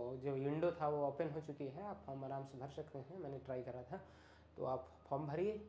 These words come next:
या फिर उससे पहले और कुछ डाउट होगा तो ज़रूर बोलिएगा Comment box में। यदि आपका प्रश्न होगा कि, अ,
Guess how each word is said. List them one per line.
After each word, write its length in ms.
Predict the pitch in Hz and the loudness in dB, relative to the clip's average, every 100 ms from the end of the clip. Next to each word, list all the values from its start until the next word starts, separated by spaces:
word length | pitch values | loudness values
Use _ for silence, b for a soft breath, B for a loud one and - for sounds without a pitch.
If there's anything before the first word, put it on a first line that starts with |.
| - | -4
या 100 | 139 | -4
फिर 180 | - 135 | -2 -6
उससे 200 | 127 147 | -4 -6
पहले 240 | 135 139 | -4 -2
और 100 | 135 | -2
कुछ 180 | - 131 | -2 -4
डाउट 260 | 131 147 151 | 0 0 0
होगा 140 | 139 | -2
तो 120 | 139 | -2
ज़रूर 300 | 131 143 143 | -2 0 -2
बोलिएगा 380 | 135 131 143 151 151 B B B B 127 | -2 -2 -2 -2 -6 B B B B -4
Comment 260 | 139 139 | -4 -2
box 220 | 143 143 | -2 -2
में। 120 | 151 143 | -2 0
यदि 200 | 170 175 | 4 4
आपका 300 | - 160 147 - - - | 4 2 2 0 -14 -6
प्रश्न 300 | 139 - 127 139 | -6 -6 -8 -2
होगा 240 | 156 151 | 0 0
कि, 320 | 131 143 131 - B B B B | -2 -4 -6 -8 B B B B
अ, 180 | 135 | -2